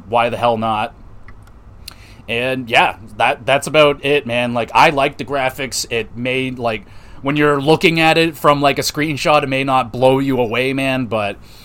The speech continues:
it's more about the gameplay and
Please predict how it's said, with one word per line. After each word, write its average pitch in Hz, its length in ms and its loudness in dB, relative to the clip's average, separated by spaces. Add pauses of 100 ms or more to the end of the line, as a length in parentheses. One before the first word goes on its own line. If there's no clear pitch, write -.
it's - 240 -8 (440)
more 135 380 4
about 160 200 4
the 117 80 -10
gameplay 131 840 -2
and 110 520 -4